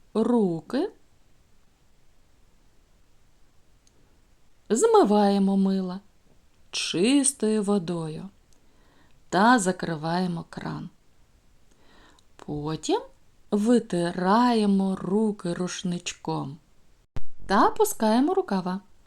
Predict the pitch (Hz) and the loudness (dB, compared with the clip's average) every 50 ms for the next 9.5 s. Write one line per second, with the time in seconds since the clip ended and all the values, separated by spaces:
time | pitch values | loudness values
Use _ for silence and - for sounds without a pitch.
0 | _ _ - _ _ _ _ _ _ - - - - - - - _ - 202 208 | _ _ -20 _ _ _ _ _ _ -20 -20 -20 -20 -20 -20 -16 _ 4 6 6
1 | 208 214 269 285 294 285 269 208 - - - 208 180 214 220 220 202 180 143 160 | 6 6 6 6 6 6 6 4 2 0 -4 -2 0 2 2 2 2 0 -2 -4
2 | 165 156 160 165 196 285 370 - - 254 254 254 240 208 160 - - 156 147 170 | -6 -6 -2 0 0 -2 -2 -2 -4 -4 -2 0 -2 -2 -4 -6 -10 -10 -4 -4
3 | 185 165 - 151 151 180 185 180 - 160 156 160 165 - 175 151 135 131 - - | -4 -4 -4 -6 -6 -6 -6 -6 -8 -10 -10 -10 -12 -12 -12 -14 -14 -16 -18 -20
4 | - - 196 202 294 320 269 202 160 - - 175 160 151 147 165 233 392 - - | -6 -4 2 4 4 4 4 2 -2 -4 -4 -4 -4 -2 -4 -4 -6 -8 -10 -16
5 | - _ _ _ - - - 180 180 - - 214 247 269 277 269 262 269 - - | -20 _ _ _ -8 -4 -4 -4 -4 -4 -2 0 2 4 4 2 2 0 -2 -4
6 | 240 247 - 247 220 180 147 127 - - - - - - _ _ _ - _ - | -2 -2 0 0 0 0 -2 -4 -8 -12 -14 -14 -16 -20 _ _ _ -20 _ -20
7 | - _ _ _ _ _ _ _ - _ _ _ _ _ _ _ - 180 175 196 | -20 _ _ _ _ _ _ _ -20 _ _ _ _ _ _ _ -6 0 4 6
8 | 202 208 196 175 160 202 226 285 302 294 262 - - 185 190 214 285 339 320 - | 6 6 4 4 2 2 4 6 6 4 4 2 0 0 2 2 2 0 0 2
9 | 233 208 190 185 165 151 - - - 151 | 2 2 4 2 0 -4 -8 -10 -14 -14